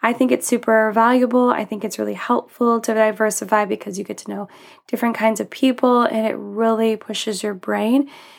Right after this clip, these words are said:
to think in different ways than you wouldn't normally, than you normally would with all the people that are, like, so super similar to you already in your close community and circle. So again, diversify.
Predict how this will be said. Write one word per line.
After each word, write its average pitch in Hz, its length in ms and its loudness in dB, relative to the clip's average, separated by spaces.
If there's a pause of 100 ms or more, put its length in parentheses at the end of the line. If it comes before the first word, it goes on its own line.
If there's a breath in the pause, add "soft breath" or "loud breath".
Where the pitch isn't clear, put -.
(200 loud breath)
to 226 360 2
think - 320 0
in 302 80 6
different 294 320 2
ways 269 380 2
than 226 140 -2
you 226 120 0
wouldn't 240 240 0
normally, 226 520 -4 (160)
than 226 260 0
you 226 100 2
normally 247 420 2
would 214 300 -6 (400 loud breath)
with - 140 -4
all 113 160 2
the 113 80 0
people 107 360 -2
that 104 140 0
are, 107 120 2
like, 104 200 -2
so - 240 -4
super 208 380 0
similar 208 420 0
to - 180 -4
you 208 200 2
already 214 460 0 (400 loud breath)
in 196 100 -2
your 196 80 0
close 196 260 -2
community 185 500 -4
and 202 360 -4
circle. - 380 -2
So - 260 -2 (260)
again, 214 260 2 (100)
diversify. 233 840 0